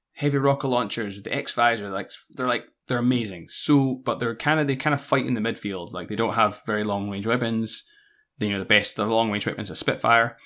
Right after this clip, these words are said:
Um, they don't have visual mods or, um, anything like that. And then your Govads were your kinda more traditional, slightly more elite light infantry that had sniper rifles, missile launchers, H M Gs, and they had M S V one.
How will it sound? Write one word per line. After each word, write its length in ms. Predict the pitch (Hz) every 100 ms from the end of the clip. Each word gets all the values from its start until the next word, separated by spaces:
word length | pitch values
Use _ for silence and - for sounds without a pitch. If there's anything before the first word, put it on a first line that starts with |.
| - _ _ _ - - _
Um, 600 | 104 101 101 104 101 104 -
they 100 | 117
don't 180 | 113 110
have 120 | -
visual 280 | 117 127 120
mods 600 | 117 113 110 - - -
or, 600 | 98 95 95 95 92 - _ -
um, 720 | 101 50 50 50 - 131 - _ _ _ _ _ _ _
anything 260 | 113 104 110
like 160 | 98 104
that. 260 | 107 - -
And 80 |
then 120 | 107 107
your 140 | 98
Govads 520 | - 147 135 120 110
were 80 | 110
your 120 | 104
kinda 220 | 98 104
more 200 | 104 101
traditional, 680 | 101 101 104 - 104 98 85 _ _ _ _ _ _ _ _ _ _
slightly 380 | - - 127 110
more 180 | 117 113
elite 280 | 104 131 -
light 180 | 107
infantry 480 | 104 107 92 107 101
that 160 | 98 -
had 200 | 104 95
sniper 280 | 110 107 101
rifles, 320 | 104 104 101
missile 220 | 98 107
launchers, 300 | 104 101 98
H 180 | 104 101
M 80 | 92
Gs, 440 | 95 101 98 98
and 100 | 104
they 40 |
had 200 | 98 92 98
M 140 | 104
S 100 | 92
V 140 | 95
one. 340 | 101 127 98